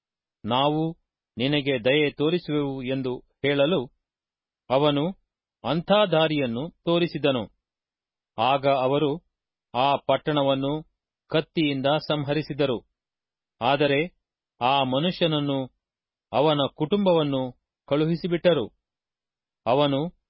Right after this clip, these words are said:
ಹಿತ್ತಿಯರ ದೇಶಕ್ಕೆ ಹೋಗಿ ಒಂದು ಪಟ್ಟಣವನ್ನು ಕಟ್ಟಿಕೊಂಡು ಅದಕ್ಕೆ ಲೂಜ್ ಎಂದು ಹೆಸರಿಟ್ಟನು. ಅದಕ್ಕೆ ಇಂದಿನವರೆಗೂ ಅದೇ ಹೆಸರಿರುತ್ತದೆ. ಮನಸ್ಸೆಯವರು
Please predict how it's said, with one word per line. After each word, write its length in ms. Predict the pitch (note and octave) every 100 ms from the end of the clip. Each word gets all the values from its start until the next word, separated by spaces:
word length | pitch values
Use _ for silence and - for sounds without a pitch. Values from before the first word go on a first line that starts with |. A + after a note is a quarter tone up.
| _ _ -
ಹಿತ್ತಿಯರ 480 | F3 - G#3+ G3+ E3+
ದೇಶಕ್ಕೆ 480 | C3+ D3 - D3 C3
ಹೋಗಿ 440 | B2 C3 D#3 G#2+ - _ _ _ _ -
ಒಂದು 340 | B2+ C#3+ C#3
ಪಟ್ಟಣವನ್ನು 800 | B2 - E3 - G#3+ F#3 D#3+ D3
ಕಟ್ಟಿಕೊಂಡು 720 | C3 C3+ - C#3+ C3 D3+ B2 - _ _ _ _ _ -
ಅದಕ್ಕೆ 520 | C#3 E3+ - C#3 F#3 - _ _ _ A#2
ಲೂಜ್ 360 | D#3+ A3+ F#3
ಎಂದು 340 | D#3+ C#3+ E3+ F3+
ಹೆಸರಿಟ್ಟನು. 720 | F3+ F#3+ F3+ E3+ D3+ B2 F#2 _ _ _ _ _ _ _ _ -
ಅದಕ್ಕೆ 600 | C#3 E3 - D3 C3+ - _ -
ಇಂದಿನವರೆಗೂ 840 | F3 G3 F#3 D3+ C#3+ C3+ C#3 C3+ - _ -
ಅದೇ 340 | B2+ E3+ F#3+
ಹೆಸರಿರುತ್ತದೆ. 920 | C#3+ D3+ F3+ F3 F3 F3 E3+ A#2+ G2 _ _ _ _ _ _ _ _ _ _ _ _ _ G2+
ಮನಸ್ಸೆಯವರು 840 | C3 D3+ - D#3 D3 C#3+ C#3+ D#3